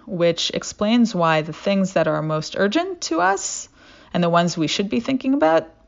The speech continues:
the most are actually ones that scare us the most. So we tend to create these, these elaborate psychological charades to basically get us out of thinking about them. Um, and you think, "Yeah,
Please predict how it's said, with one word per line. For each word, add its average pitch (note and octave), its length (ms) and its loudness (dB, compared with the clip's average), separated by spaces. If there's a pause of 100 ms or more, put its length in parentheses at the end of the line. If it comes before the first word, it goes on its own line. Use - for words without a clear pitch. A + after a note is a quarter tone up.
(200)
the G#3 140 0
most G#3+ 480 0 (140)
are F3+ 200 2
actually A#3+ 480 4
ones E3+ 380 0
that - 180 0
scare C#4+ 480 2
us - 240 -2
the D#3 100 -4
most. - 280 -4
So F#3+ 120 -2
we F3+ 100 0
tend G#3+ 200 0
to G3+ 60 -6
create F#3 360 -2
these, E3 400 -4
these C#3+ 280 -8
elaborate F3+ 580 4
psychological D#3+ 840 -2
charades F3+ 680 0
to D#3 120 -6
basically D#3+ 420 -6
get D#3 260 0
us - 360 -2 (120)
out E3+ 180 4
of E3 100 -2
thinking F3+ 420 -4
about - 280 -10
them. - 340 -8 (880)
Um, E3+ 200 2
and F3+ 80 2
you F3 60 2
think, F3+ 320 -4
"Yeah, - 100 -16